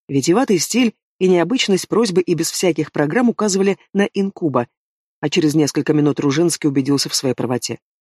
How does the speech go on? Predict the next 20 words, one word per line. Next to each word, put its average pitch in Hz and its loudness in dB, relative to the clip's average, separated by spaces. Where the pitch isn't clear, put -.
Дэниел 165 4
Вудвард, 180 0
демон 151 0
страсти, 131 -2
секс-символ 208 0
женской 175 0
части 185 0
нелюди 165 2
Лондона 175 2
и 180 -4
предмет 156 0
их 139 -4
мечтаний. 107 -10
Строгий 202 0
запрет 175 0
на 156 2
питание 175 2
эмоциями 156 0
своих 160 0
же 143 0